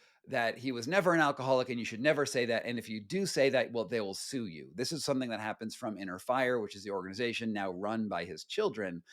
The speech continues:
um, and they are very protective over that idea because Wim is presented as a health and fitness hero, right? He's a smoker, right? Uh, they don't, he's a breath worker, and that seems wrong. And, like, so these contradictions, they try to clean up his image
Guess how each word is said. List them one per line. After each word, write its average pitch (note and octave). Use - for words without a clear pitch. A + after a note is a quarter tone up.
um, F2
and B2
they C#3
are B2
very C#3+
protective C3
over G#2
that F#2+
idea C#3+
because A#2+
Wim D#3+
is B2+
presented D3
as A2+
a G2+
health A2+
and G2
fitness -
hero, E2
right? B2
He's B2+
a B2+
smoker, D#3+
right? C3+
Uh, C3
they B2+
don't, C3
he's B2+
a A#2+
breath D3+
worker, F2
and F#2
that C#3
seems C3
wrong. G#2
And, G#2
like, A2+
so D3
these C#3+
contradictions, D#3+
they C#3+
try C#3+
to C3+
clean C#3+
up A#2+
his A2+
image G2+